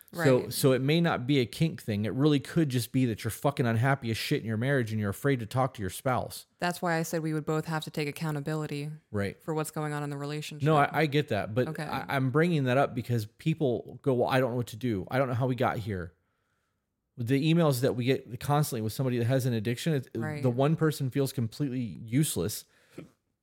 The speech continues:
Speaker 1: and invalidated, un-, unimportant and unloved and not sexy, and it didn't just happen.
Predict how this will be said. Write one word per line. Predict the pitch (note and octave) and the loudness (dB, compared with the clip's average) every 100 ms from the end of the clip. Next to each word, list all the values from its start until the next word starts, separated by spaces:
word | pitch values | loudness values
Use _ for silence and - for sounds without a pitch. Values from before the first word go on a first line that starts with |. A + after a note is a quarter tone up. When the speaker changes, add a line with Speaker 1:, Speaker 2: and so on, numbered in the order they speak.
| _ _ - | _ _ -4
Speaker 1:
and | C3+ | 0
invalidated, | C3 B2 B2 C#3 C3+ G#2+ F#2+ G2 | 2 4 6 6 6 2 0 -2
un-, | G2+ A#2+ | -2 0
unimportant | B2+ D3 C#3+ C3+ D3+ G#2 A2+ | 2 4 4 2 2 2 0
and | A2 | 0
unloved | B2+ C#3+ A#2+ A2+ | 2 4 4 4
and | A#2 A2+ | 4 4
not | C3 C#3+ | 2 2
sexy, | C3 A2+ - B2 B2 | 0 0 -2 -4 -2
and | A#2 A2 G#2 - _ _ _ _ _ _ _ _ _ _ _ _ _ _ _ _ | -2 0 -2 -6 _ _ _ _ _ _ _ _ _ _ _ _ _ _ _ _
it | B2 A#2 | -2 2
didn't | D3 C#3+ | 2 0
just | B2 B2+ - | -2 -4 -2
happen. | C3 C#3 G2 E2 F#2 | -2 0 -2 -6 -10